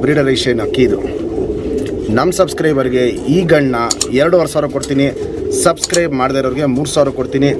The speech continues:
Miss ಮಾಡ್ಕೊಂಬಿಡಿ. ಎಚ್ ಎಮ್ ಟಿಗಳಲ್ಲಿ ಮಾಡಿಸಿರೋದು ಒಂದು ಒಳ್ಳೆ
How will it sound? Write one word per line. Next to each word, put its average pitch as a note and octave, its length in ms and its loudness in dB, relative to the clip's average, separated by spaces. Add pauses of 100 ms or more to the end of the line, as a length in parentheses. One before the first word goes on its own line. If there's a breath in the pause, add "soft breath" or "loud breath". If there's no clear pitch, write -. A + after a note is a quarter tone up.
(580)
Miss C3+ 260 0
ಮಾಡ್ಕೊಂಬಿಡಿ. D3 480 2 (320)
ಎಚ್ - 160 0
ಎಮ್ E3+ 140 2
ಟಿಗಳಲ್ಲಿ C3+ 360 0
ಮಾಡಿಸಿರೋದು C3+ 440 0 (920)
ಒಂದು B2 140 4 (100)
ಒಳ್ಳೆ D#3 200 4